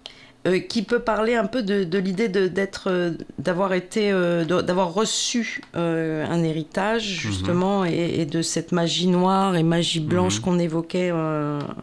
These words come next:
Speaker 1: Pour qu'un héritage soit réellement grand, il faut que la main du défunt ne se voit pas. »
Speaker 2: C'est ça.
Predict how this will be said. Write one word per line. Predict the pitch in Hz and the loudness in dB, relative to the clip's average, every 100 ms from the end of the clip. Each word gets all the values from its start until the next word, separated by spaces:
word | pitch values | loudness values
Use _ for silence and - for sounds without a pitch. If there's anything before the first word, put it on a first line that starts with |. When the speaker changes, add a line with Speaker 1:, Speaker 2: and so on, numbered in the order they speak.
| - - - | -14 -16 -2
Speaker 1:
Pour | 254 - | -2 2
qu'un | 247 | 2
héritage | 247 233 226 285 - | 2 0 0 -2 -2
soit | 220 | 0
réellement | 196 208 208 196 190 | 0 2 2 2 0
grand, | 160 165 190 311 - - - _ - - - - | 0 0 0 -2 -10 -20 -20 _ -20 -20 -8 0
il | 190 | 0
faut | - 247 | 2 0
que | 233 | 2
la | 196 190 | 4 4
main | 202 247 | 4 2
du | 233 208 | 0 0
défunt | 185 190 - 202 - - _ - | 0 -2 -2 -2 -4 -10 _ 0
ne | 185 | 2
se | - | 2
voit | 202 165 175 | 2 0 -2
pas. » | - 143 - - - | -2 -6 -8 -20 -18
Speaker 2:
C'est | |
ça. | 73 | -16